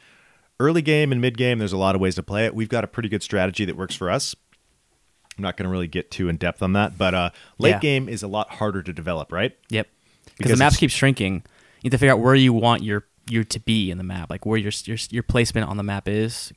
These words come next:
Speaker 2: like, the most tactful position compared to where the enemies are.
Speaker 1: And there's the, just the, you can, there's just, like,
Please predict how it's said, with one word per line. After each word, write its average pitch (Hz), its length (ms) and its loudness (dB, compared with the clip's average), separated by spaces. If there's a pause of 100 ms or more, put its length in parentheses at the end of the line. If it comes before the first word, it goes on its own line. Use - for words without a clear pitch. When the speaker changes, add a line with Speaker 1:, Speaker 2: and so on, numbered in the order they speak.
Speaker 2:
like, 104 140 -8
the 101 80 -10
most 107 220 -6
tactful 104 320 -2
position 104 560 -6 (320)
compared 113 220 -2
to - 20 -2
where 101 80 -4
the 104 80 -4
enemies 107 260 -4
are. 104 320 -4 (800)
Speaker 1:
And 127 100 4
there's 127 160 4
the, 123 140 0
just 135 260 -2
the, 120 140 4 (280)
you 127 120 -2
can, - 260 -2 (260)
there's 127 220 4
just, 143 220 -2
like, 110 180 4